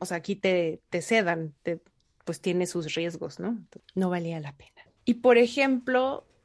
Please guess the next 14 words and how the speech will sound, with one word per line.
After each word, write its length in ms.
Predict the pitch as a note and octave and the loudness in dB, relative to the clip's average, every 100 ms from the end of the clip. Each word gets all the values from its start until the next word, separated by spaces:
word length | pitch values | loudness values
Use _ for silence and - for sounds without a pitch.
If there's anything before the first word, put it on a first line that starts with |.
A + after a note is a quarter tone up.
| _ _ | _ _
hubo 220 | C4 A#3+ | 0 6
otro 240 | B3+ B3 B3 | 6 6 2
experimento, 800 | - A#3+ A3+ A#3 A#3 A#3 D4+ - | 2 2 4 2 0 -2 -4 -6
es-, 160 | G3 F#3+ | -8 -8
este, 380 | - G#3 - G3 | -6 -4 0 0
muy 160 | G3+ A3 | 2 4
rápido, 500 | A3 A3 G3 B3 C#4 _ | 2 2 -2 -4 -6 _
para 220 | F#3+ E3 | -4 -2
luego 180 | E3 F3 | 0 0
explicarte 480 | F3+ - F#3+ F3+ - | -2 -8 -4 -4 -4
otra 180 | F#3 G3 | -6 -6
cosa, 320 | G3 F#3 G#3+ - | -6 -8 -8 -2
donde 560 | G3+ F#3+ F#3+ F#3 - _ _ - | 0 2 2 2 -2 _ _ 2
tomaban, 600 | A#3 A#3+ C4+ C#4 C#4+ | 4 6 4 4 0